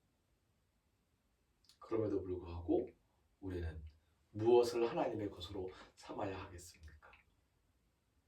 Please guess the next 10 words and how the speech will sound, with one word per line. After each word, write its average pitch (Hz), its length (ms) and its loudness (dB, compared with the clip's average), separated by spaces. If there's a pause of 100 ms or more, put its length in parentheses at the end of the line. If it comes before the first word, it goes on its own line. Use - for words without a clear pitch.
(520)
이건 85 420 -4 (580)
그냥 80 380 -2 (840)
은혜에 117 460 2
따른 98 360 -4
감사함, - 720 -8
그, - 280 -14 (1300)
그거 147 340 2
말고는 120 600 0 (340)
다른 92 340 -4
방법이 85 680 -8